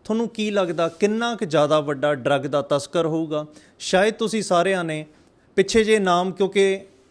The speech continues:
ਅਲੱਗ-ਅਲੱਗ ਓ ਟੀ ਟੀ ਪਲੇਟਫਾਰਮਸ ਦੇ ਉੱਪਰ ਵੀ ਬਹੁਤ ਜ਼ਿਆਦਾ ਸੀਜ਼ਨ ਬਣੇ ਆ, ਕਹਾਣੀਆਂ ਬਣੀਆਂ, ਫਿਲਮਾਂ ਬਣੀਆਂ, ਬਹੁਤ ਸਾਰੇ ਇੰਡੀਅਨ ਪੰਜਾਬੀ ਸਿੰਗਰਾਂ ਨੇ ਇਸ ਬੰਦੇ ਦਾ ਨਾਮ ਵੀ ਲਿਆ ਵਾ, ਪਾਬਲੋ ਐਸਕੋਬਾਰ।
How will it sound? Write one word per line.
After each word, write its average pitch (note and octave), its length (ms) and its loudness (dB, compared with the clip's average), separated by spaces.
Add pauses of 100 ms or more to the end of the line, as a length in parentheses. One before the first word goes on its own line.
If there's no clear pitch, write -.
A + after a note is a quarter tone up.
(360)
ਅਲੱਗ-ਅਲੱਗ F3+ 540 2
ਓ F3+ 180 4
ਟੀ F#3 140 0
ਟੀ F3+ 160 0
ਪਲੇਟਫਾਰਮਸ D#3+ 720 0
ਦੇ D#3+ 100 -4
ਉੱਪਰ E3 220 -2
ਵੀ D#3+ 120 -2
ਬਹੁਤ E3 300 -2
ਜ਼ਿਆਦਾ E3 240 0
ਸੀਜ਼ਨ D#3+ 400 -4
ਬਣੇ D#3+ 360 -4
ਆ, D#3 180 -6 (540)
ਕਹਾਣੀਆਂ D#3+ 520 0
ਬਣੀਆਂ, D#3 320 -4
ਫਿਲਮਾਂ E3+ 380 -2
ਬਣੀਆਂ, D#3+ 420 -4 (260)
ਬਹੁਤ G3+ 200 2
ਸਾਰੇ G3 220 2
ਇੰਡੀਅਨ F#3 540 -2
ਪੰਜਾਬੀ E3 520 0
ਸਿੰਗਰਾਂ D3+ 460 -2
ਨੇ D3 220 -6 (360)
ਇਸ G#3 300 2
ਬੰਦੇ D#3+ 340 -2
ਦਾ D3+ 120 2
ਨਾਮ D3 300 0
ਵੀ F3 120 0
ਲਿਆ E3 220 0
ਵਾ, D3+ 240 -4 (120)
ਪਾਬਲੋ E3 580 0
ਐਸਕੋਬਾਰ। A#2+ 640 -2